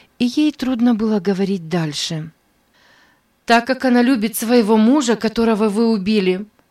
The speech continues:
она пришла, чтобы рассказать вам о любви Божьей», наконец сказала она дрожащим голосом. Все молчали. Было так тихо,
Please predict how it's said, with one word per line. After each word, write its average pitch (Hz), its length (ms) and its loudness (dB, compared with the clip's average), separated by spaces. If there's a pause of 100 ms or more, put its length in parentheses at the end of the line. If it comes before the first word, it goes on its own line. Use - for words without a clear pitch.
(140)
она 226 240 2
пришла, 294 400 0
чтобы 262 280 0
рассказать 269 580 0
вам 254 320 4
о 208 40 4
любви 202 380 -2
Божьей», 196 720 -2 (800)
наконец 170 500 -4
сказала 180 460 -4
она 180 220 0
дрожащим 170 640 -2
голосом. 160 600 -4 (1160)
Все - 340 0
молчали. 156 840 -2 (880)
Было 220 360 2
так - 260 -4
тихо, 165 600 -4